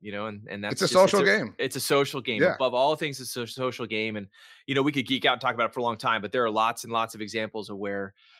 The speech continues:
Speaker 1: the person who won the game was not the, the greatest challenges, but instead the, the person that just made the best, best relationships. And ultimately, that's, I think, what it comes down to.
Speaker 2: Last one for you, Brendan, and you've already been a hero for how long you've, um, you've lasted here,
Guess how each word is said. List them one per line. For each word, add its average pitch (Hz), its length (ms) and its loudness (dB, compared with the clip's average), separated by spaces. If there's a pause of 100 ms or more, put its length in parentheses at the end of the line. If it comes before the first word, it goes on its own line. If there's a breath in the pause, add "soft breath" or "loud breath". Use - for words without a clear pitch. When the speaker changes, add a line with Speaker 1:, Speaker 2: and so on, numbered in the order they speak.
(100)
Speaker 1:
the 117 60 -6
person 131 320 -2
who 120 120 -6
won 113 160 -2
the 107 60 -8
game 117 380 -6 (240)
was 104 180 -8
not 110 220 2
the, 107 360 0
the 110 60 -12
greatest 113 320 -2
challenges, 104 500 -2
but 98 140 -6
instead 101 380 -2
the, 101 80 -12 (160)
the 104 60 -12
person 110 320 -4
that 98 100 -10
just 107 200 -8
made 101 160 -6
the 92 60 -16
best, 95 220 -6 (120)
best 104 200 -6
relationships. 101 580 -6
And 90 140 -16 (280 loud breath)
ultimately, 151 380 4
that's, 107 180 0
I 107 60 0
think, 101 200 -8 (240)
what 98 120 -4
it 87 80 -6
comes 85 160 -14
down 80 140 -14
to. - 100 -18 (400)
Speaker 2:
Last 120 180 4
one 131 80 0
for 117 140 0
you, 117 80 0
Brendan, 110 260 0
and 104 80 -6
you've 107 100 -2
already 110 180 2
been 110 120 -2
a 104 40 -6
hero 101 280 -2
for 95 140 -6
how 98 100 0
long 101 220 -4
you've, 95 260 -10
um, 90 500 -4
you've 95 160 -8
lasted 98 340 0
here, 85 260 -2